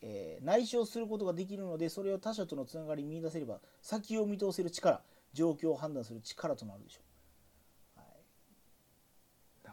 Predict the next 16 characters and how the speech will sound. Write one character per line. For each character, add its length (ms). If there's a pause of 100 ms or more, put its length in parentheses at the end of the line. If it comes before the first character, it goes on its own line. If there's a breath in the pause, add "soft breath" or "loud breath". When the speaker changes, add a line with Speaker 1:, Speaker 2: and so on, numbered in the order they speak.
(120)
Speaker 2:
か 140
な 120 (120)
か 160 (1700)
難 100
し 220
そ 100
う 40
で 60
す 120
ね。 240 (920)
Speaker 1:
難 140
し 20
い 40
で 100
す 220
ね。 180